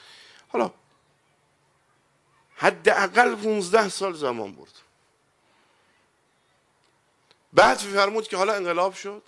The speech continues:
همه چی تموم شد، کشور آمد نظام اسلامی حاکم شد.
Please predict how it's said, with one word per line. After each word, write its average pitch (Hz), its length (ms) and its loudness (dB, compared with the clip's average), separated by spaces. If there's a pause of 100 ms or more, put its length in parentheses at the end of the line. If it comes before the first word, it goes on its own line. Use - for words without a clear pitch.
(220)
همه 143 240 -4
چی 160 140 -14
تموم 147 320 -6
شد، 180 320 -12 (480)
کشور 135 380 0
آمد 127 300 -4
نظام 123 260 -4
اسلامی 117 380 -4
حاکم 131 320 -6
شد. - 240 -12